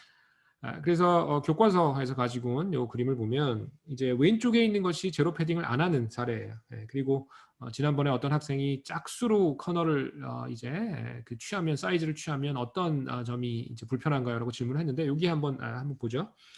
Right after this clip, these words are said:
저기 보면 하나, 둘, 셋, 넷, 다섯, 여섯 개.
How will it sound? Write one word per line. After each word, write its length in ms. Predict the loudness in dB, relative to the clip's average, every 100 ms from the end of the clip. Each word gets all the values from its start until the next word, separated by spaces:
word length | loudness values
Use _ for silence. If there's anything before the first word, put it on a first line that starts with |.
| -20 -20 _
저기 200 | 4 4
보면 260 | 4 2 4
하나, 440 | 4 4 2 2
둘, 400 | 2 4 4 2
셋, 300 | -2 -4 -4 -6
넷, 400 | -6 -4 -4 -8
다섯, 320 | -8 -4 -2 0
여섯 500 | 2 4 2 -2 _ -6 -6 -4
개. 380 | -4 -2 -4